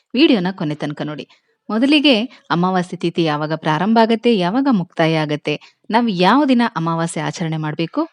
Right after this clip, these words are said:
ಬನ್ನಿ ತಿಳ್ಕೊಳ್ಳೋಣ. ಇದೇ ನವೆಂಬರ್ ಮೂವತ್ತನೇ ತಾರೀಕು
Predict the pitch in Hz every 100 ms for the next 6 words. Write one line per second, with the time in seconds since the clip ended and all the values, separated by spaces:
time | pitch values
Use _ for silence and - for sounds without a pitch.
0 | 165 180 160 - 147 - 151 147 151 -
1 | _ _ _ _ _ _ 226 240 311 320
2 | - 175 170 185 202 208 233 - - _
3 | 233 294 302 285 262 240 170 160 170 -
4 | 269 208